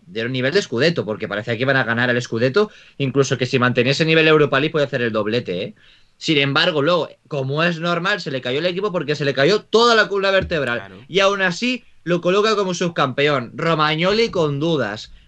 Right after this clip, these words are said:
Speaker 1: Es verdad que luego llega Tomori y lo mejora. El tema de Donnarumma y la renovación. Eh, Calabria lesionado al final de temporada. Benacer sin aparecer desde enero.
Speaker 2: Sí.
Speaker 1: Eh, pf,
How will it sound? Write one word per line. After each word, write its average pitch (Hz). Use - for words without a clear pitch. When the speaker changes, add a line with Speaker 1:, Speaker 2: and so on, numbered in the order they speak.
Speaker 1:
Es 139
verdad 170
que 160
luego 165
llega 160
Tomori 156
y 185
lo 165
mejora. 120
El 139
tema 175
de 196
Donnarumma 185
y -
la 190
renovación. 131
Eh, 156
Calabria 175
lesionado 180
al 208
final 175
de 185
temporada. 131
Benacer 151
sin 170
aparecer 139
desde 185
enero. 127
Speaker 2:
Sí. -
Speaker 1:
Eh, 156
pf, -